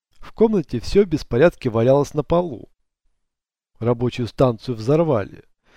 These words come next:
Часть железа забрали с собой. Электрогитару я нашёл посреди комнаты. Корпус раздавил какой-то фрик. Но это можно исправить. Я пробежал пальцами по инструменту,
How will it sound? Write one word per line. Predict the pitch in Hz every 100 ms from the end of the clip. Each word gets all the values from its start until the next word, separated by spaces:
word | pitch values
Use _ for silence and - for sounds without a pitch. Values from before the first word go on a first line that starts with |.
| - -
Часть | - 127 113
железа | 113 123 196 185
забрали | 120 104 113 117
с | 117
собой. | - 165 151 117 - _ _ _ _ _ _ _ _ _ _ _ _ _ _ _ _ _ -
Электрогитару | 117 139 220 - 135 120 - 214 220
я | 147
нашёл | 120 110 196
посреди | 208 143 - 123 151
комнаты. | - 220 139 104 - - - _ _ _ _ _ -
Корпус | 139 135 123 -
раздавил | 131 107 123 143 131
какой-то | 139 147 143 175
фрик. | - 180 - _ _ _ _ _ _ _ -
Но | 104 170
это | 233 170
можно | 135 143 127 175
исправить. | - - 127 101 - - - _ _ _ _ _ _ _ _ -
Я | 120
пробежал | 123 123 117 110 113
пальцами | 110 139 127 - 110 113
по | - 113
инструменту, | 107 - 123 120 165 196 - 127